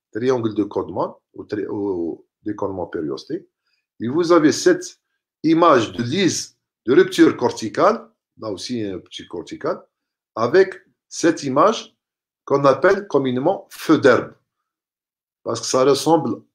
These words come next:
au feu d'herbe sec dans la brousse.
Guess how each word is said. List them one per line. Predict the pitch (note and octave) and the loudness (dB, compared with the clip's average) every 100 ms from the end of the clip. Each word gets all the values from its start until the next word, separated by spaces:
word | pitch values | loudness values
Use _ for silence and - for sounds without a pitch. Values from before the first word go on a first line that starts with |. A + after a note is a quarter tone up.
| _ | _
au | - G2+ | -6 -6
feu | - C#3+ F3 G#3+ F#3+ | -4 4 6 6 -2
d'herbe | F#2+ D3 F#3+ - - _ _ _ _ | 0 4 4 2 -10 _ _ _ _
sec | - - F#3+ G3 - - | -12 2 2 2 -6 2
dans | D#3+ | 4
la | D#3 | 6
brousse. | C3+ C#3 C#3+ - - - | 6 6 4 2 -6 -10